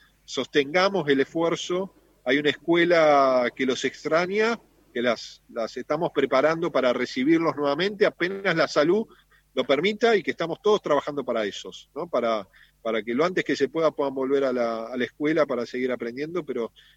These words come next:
sostengamos el esfuerzo y sigámonos cuidando en casa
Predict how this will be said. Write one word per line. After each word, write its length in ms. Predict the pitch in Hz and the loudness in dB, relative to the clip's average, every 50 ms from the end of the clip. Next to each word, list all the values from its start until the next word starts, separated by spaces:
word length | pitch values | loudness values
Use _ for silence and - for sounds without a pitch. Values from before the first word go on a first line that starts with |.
| _ _ | _ _
sostengamos 680 | - 165 151 - 143 135 143 165 175 185 196 185 156 | -8 -6 -4 -4 -4 -4 -2 -2 -2 -2 -2 -2 0
el 120 | 160 147 | 2 0
esfuerzo 640 | 139 - 165 170 180 180 - - - 190 202 190 - _ _ _ _ _ _ _ | 0 0 0 -2 -2 -2 -4 -4 -4 -4 -4 -6 -10 _ _ _ _ _ _ _
y 120 | 127 120 - | -10 -10 -8
sigámonos 760 | - 131 127 131 143 143 147 143 135 143 139 135 127 120 _ _ | -4 -2 0 0 0 0 -2 -4 -4 -4 -4 -6 -6 -8 _ _
cuidando 400 | - 127 123 135 139 135 131 135 | -4 -2 0 0 -2 -2 -6 -10
en 100 | 127 113 | -12 -4
casa 460 | - 143 143 139 - - 156 156 156 | 0 0 0 0 -2 -4 -4 -4 -6